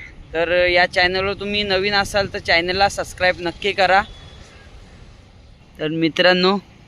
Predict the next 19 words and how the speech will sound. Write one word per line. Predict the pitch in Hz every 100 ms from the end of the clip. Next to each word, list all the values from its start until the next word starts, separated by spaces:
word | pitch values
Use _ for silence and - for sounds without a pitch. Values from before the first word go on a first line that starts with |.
| -
बघा | - 156
आपला | 160 160
सेटअप | 165 160 139 147
रेडी | 147 147 165 165
आहे | 185 - - - - - - -
आणि | 139 143 139
स्पॉटवर | - 147 147 156 151
आलेलो | 147 147 160
आहेत. | 156 156 - - -
पाणी | 143 151
पण | 156 156
मस्त | 160 151 -
आहे. | 156 147 170 - - - - - - - - - - -
बघूया | 156 139 151 151
आता | 147 151 156 - - - - -
काय | - 143
उकप | 156 - 151 139
होतोय | 143 151 143
आज, | 139 135